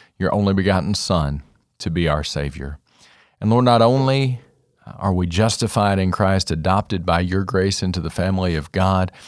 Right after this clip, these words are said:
regenerated, born again, um, Lord, we're also sanctified. And part of this journey of sanctification is being shaped by your Spirit.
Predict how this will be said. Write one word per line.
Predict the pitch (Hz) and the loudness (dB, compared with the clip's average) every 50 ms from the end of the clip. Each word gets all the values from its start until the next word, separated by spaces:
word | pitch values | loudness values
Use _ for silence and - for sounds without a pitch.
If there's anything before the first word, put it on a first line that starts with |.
| - - - - - | -20 -20 -20 -16 -6
regenerated, | - 95 92 90 107 110 110 107 107 104 104 107 104 95 92 | -4 -2 0 2 2 2 2 2 2 2 2 2 0 -2 0
born | 95 98 110 113 104 | 0 2 2 2 0
again, | 92 87 90 90 95 98 95 98 95 - _ _ - - - - _ _ _ _ - | 0 0 0 0 2 2 2 0 -2 -4 _ _ -20 -20 -20 -20 _ _ _ _ -18
um, | - 87 87 95 95 101 104 98 | -14 -10 -8 -8 -8 -8 -8 -4
Lord, | 101 101 101 92 | -2 -2 0 2
we're | 92 95 90 | 4 4 4
also | 90 87 - - | 4 2 0 -4
sanctified. | 87 - - 80 76 76 - 78 - - 71 71 71 73 76 | -4 -2 -2 -2 -4 -2 -6 -8 -6 -6 -6 -6 -4 -6 -6
And | 78 80 82 82 | -6 -6 -6 -2
part | - 98 107 123 | 0 2 2 4
of | 151 151 | 2 2
this | 151 139 123 | 0 -2 -2
journey | - - 98 90 95 101 95 85 80 76 _ - - - - - _ _ | -2 -2 0 2 2 2 2 0 -2 -4 _ -14 -20 -20 -20 -20 _ _
of | - 95 87 - | -4 -2 -2 0
sanctification | - 101 98 95 - 95 - - 85 - 90 82 82 - - 87 82 82 | 0 0 0 0 -2 -4 -8 -6 -4 -2 -2 -2 -2 -2 -2 -2 -2 -2
is | - 85 85 | -2 -6 -6
being | - - 92 90 82 80 | -4 -2 0 0 0 0
shaped | - - - - 101 107 127 - - - | -2 -6 -4 -2 -2 -2 -2 -4 -6 -4
by | - 98 95 | -2 0 0
your | 95 95 95 95 | 0 0 0 -2
Spirit. | 92 - - - 78 71 67 62 62 - - | -2 -4 -6 -6 -6 -6 -4 -6 -8 -10 -14